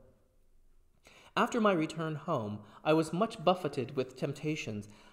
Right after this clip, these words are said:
but cried out, and they fled away. They returned again and again. I was often lifted up, I, I, I as often, I as often, I as often lifted up my eyes,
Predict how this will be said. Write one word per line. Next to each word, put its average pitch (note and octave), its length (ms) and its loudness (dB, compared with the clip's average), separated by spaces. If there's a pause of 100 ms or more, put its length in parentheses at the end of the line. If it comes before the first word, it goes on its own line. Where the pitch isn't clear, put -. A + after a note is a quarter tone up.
(100)
but D#3 160 2
cried F#3 340 2
out, E3 300 0
and C3 160 -2
they B2+ 80 0
fled C#3 240 0
away. B2 480 -4 (520)
They C#3 100 2
returned C#3+ 400 -4
again C3 300 -2
and D3+ 120 -4
again. G2+ 480 -6 (580)
I C#3+ 100 0
was D#3 180 0
often G3+ 420 0
lifted E3+ 240 -2
up, - 480 -4
I, D3 220 4 (180)
I, - 300 -6 (100)
I D#3+ 220 6
as D#3 280 2
often, C#3+ 720 -2
I D#3+ 180 -4
as D#3 260 -6
often, C#3+ 340 -6 (320)
I F3+ 180 4
as G3 260 0
often G3 420 0
lifted F3 300 -2
up D#3 180 2
my D#3+ 200 -2
eyes, A2 420 -4